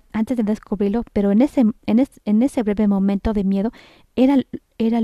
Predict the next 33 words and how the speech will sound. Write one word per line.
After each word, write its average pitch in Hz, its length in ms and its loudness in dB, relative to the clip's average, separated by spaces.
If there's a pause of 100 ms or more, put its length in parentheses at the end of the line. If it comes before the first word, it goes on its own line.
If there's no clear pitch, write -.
luego 247 300 2
recompensado 208 640 -2
por, - 240 -8
con 208 140 0
un 233 80 4
espectáculo 247 580 -2
maravilloso. 196 640 -4 (1000)
Adán 254 260 6
el 320 80 4
vigésimo 233 480 0
paso, 220 340 -6 (340)
las - 120 -10
paredes 269 380 -2
de 254 80 2
roca 208 280 -2
se - 160 -6
iluminaban. 196 520 0 (340)
Miles 392 340 2
y 254 80 4
miles 220 280 2
de 226 120 -2
lamparitas 202 640 -4
oscuras 214 480 -6
entre 202 240 -4
las 196 140 -8
piedras 214 320 -4
se 214 60 -4
encendían 202 400 -4
al 196 120 -6
pasar, 208 360 -2 (340)
iluminando 220 480 0
el 262 80 -2
camino 247 400 0